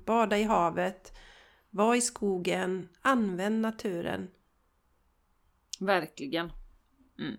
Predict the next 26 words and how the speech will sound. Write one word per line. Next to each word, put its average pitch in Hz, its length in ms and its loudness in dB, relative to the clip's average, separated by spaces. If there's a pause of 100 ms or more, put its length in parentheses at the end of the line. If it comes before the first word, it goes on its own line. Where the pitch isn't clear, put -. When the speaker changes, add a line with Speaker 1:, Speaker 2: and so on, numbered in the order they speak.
(1400)
Speaker 1:
Ja, 240 240 12
så 381 120 6
det 415 100 8
Speaker 2:
Ja. 466 120 10
Speaker 1:
var, 311 300 12 (100)
det 403 140 8
ville 415 240 12
jag 320 200 8
Speaker 2:
Ja, 403 140 10
Speaker 1:
dela. 226 80 8 (100)
Speaker 2:
tack. 285 260 6 (480)
Speaker 1:
Ja, 302 140 12 (460)
varsågod. 330 380 10
Speaker 2:
Underbart. 262 540 12 (240)
Speaker 1:
<laughs> - 320 -12
Varsågod, 254 320 8 (140)
Speaker 2:
Underbart. 240 300 8
Speaker 1:
varsågod, 196 480 6
varsågod. 196 540 -2 (420)
Så 381 220 2
Speaker 2:
Mm. 381 220 6
Speaker 1:
ja, 453 400 6 (100)
vi 415 220 8
tänker 277 440 2
släppa - 420 0
in 190 320 2